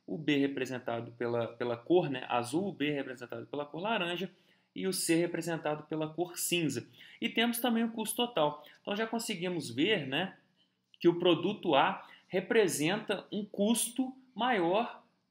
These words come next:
quando nós falamos aí na somatória dos três processos. Então já temos uma primeira análise muito interessante. Mas nós ainda podemos fazer um outro tipo de gráfico. E esse gráfico, ele vai retratar pra gente,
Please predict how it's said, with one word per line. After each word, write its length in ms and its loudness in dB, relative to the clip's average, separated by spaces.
quando 260 -2
nós 240 0
falamos 440 0
aí 120 -2
na 120 -4
somatória 680 0
dos 240 -6
três 240 -2
processos. 500 -2
Então 200 -4
já 100 0
temos 260 -6
uma 100 -4
primeira 340 -4
análise 480 -2
muito 220 -2
interessante. 720 0
Mas 240 4
nós 180 2
ainda 240 2
podemos 440 -2
fazer 580 0
um 180 2
outro 300 4
tipo 240 -6
de 100 -6
gráfico. 520 4
E 80 -2
esse 220 0
gráfico, 520 -2
ele 220 0
vai 160 2
retratar 500 -2
pra 160 -4
gente, 500 -2